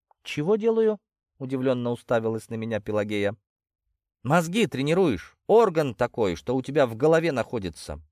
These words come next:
И за разум твой отвечает. Давай, продолжаем». Но все равно хватило девушку всего на полтора часа.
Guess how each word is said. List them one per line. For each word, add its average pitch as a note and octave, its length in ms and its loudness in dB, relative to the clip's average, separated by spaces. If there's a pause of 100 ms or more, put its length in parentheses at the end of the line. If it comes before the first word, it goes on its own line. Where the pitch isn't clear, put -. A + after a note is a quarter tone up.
(160)
И D3+ 120 2
за F3 220 4
разум A#2 440 2
твой F#2+ 300 0
отвечает. F#2+ 680 -2
Давай, C#3 360 2
продолжаем». A2 720 -2 (380)
Но A2 180 -2
все A#2+ 240 2
равно A#2 420 2
хватило C3+ 520 -2
девушку G#2+ 480 -4
всего F#2+ 340 -4
на G2+ 140 -4
полтора F2 420 0
часа. - 420 -16